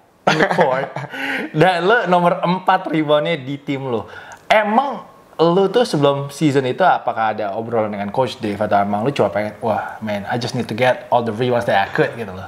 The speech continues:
Speaker 2: Em, kalau itu <laughs> mungkin, itu pasti, eh, ya itu mah kerja keras dari teman-teman semua kan. Karena
Speaker 1: Hmm.
Speaker 2: ya mungkin teman-teman yang box out,
Speaker 1: Hmm.
Speaker 2: em, ya gue yang rebound yang dapet. Teman-teman yang susah payah mati-matian
Speaker 1: <laughs>
Speaker 2: lawan orang-orang gede,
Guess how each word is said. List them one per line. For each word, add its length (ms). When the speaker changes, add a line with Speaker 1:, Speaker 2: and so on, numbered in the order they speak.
Speaker 2:
Em, 720
kalau 200
itu 240
<laughs> 40
mungkin, 360
itu 180
pasti, 400
eh, 580
ya 100
itu 120
mah 140
kerja 240
keras 220
dari 180
teman-teman 400
semua 220
kan. 140
Karena 280
Speaker 1:
Hmm. 80
Speaker 2:
ya 40
mungkin 260
teman-teman 400
yang 120
box 180
out, 500
Speaker 1:
Hmm. 260
Speaker 2:
em, 480
ya 120
gue 140
yang 120
rebound 340
yang 100
dapet. 460
Teman-teman 420
yang 200
susah 260
payah 220
mati-matian 600
Speaker 1:
<laughs> 20
Speaker 2:
lawan 420
orang-orang 480
gede, 280